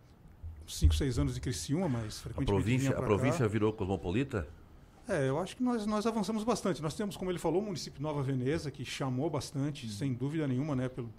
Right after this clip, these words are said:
Speaker 1: todo o investimento que tem, e é, e é diferencial, até porque por ser uma cidade menor também, né, tem aquela praça muito bela, enfim. Mas eu acho que Criciúma avançou bastante, tem a,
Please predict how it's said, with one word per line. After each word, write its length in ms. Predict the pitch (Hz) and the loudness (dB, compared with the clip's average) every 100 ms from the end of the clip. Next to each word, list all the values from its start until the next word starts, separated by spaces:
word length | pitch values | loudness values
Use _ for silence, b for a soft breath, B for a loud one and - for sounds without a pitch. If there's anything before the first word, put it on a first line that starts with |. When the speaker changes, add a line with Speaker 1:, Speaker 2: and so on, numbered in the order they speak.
| B B B - | B B B -8
Speaker 1:
todo 160 | 139 | -2
o 20 | |
investimento 600 | 139 127 120 139 131 131 | 0 0 0 2 2 2
que 80 | - | -2
tem, 260 | 123 143 143 | -4 2 4
e 60 | 131 | 2
é, 100 | 165 | 2
e 120 | 139 | 2
é 80 | 156 | 2
diferencial, 680 | 185 - 135 123 - 127 160 | 2 0 2 2 0 2 2
até 120 | 151 | 2
porque 160 | 139 - | -6 -10
por 80 | 139 | -10
ser 140 | - | -4
uma 100 | 135 | -2
cidade 300 | 131 123 135 | -2 -4 -2
menor 340 | 131 120 123 135 | -2 -2 -2 -2
também, 400 | 135 113 127 170 | -4 -4 -4 -2
né, 220 | 127 131 B B B - | -2 -4 B B B -8
tem 80 | 131 | -6
aquela 220 | - 135 | -2 -4
praça 420 | 120 131 139 - | -2 0 0 0
muito 240 | 127 123 165 | 0 0 -2
bela, 420 | 151 165 160 120 | 0 2 2 0
enfim. 420 | 123 - 143 165 - B B B B | -2 -2 -2 0 -2 B B B B
Mas 200 | 160 170 | -2 4
eu 400 | 180 180 180 175 | 10 10 10 6
acho 260 | 175 - | 4 -2
que 220 | 175 - 165 | -8 -6 -4
Criciúma 460 | 175 135 - 170 | -2 -4 -2 0
avançou 320 | 170 147 - 160 | 2 0 0 2
bastante, 480 | 147 - 165 175 - | 2 2 0 0 -2
tem 220 | 156 156 | -2 2
a, 360 | 143 135 123 | 4 4 2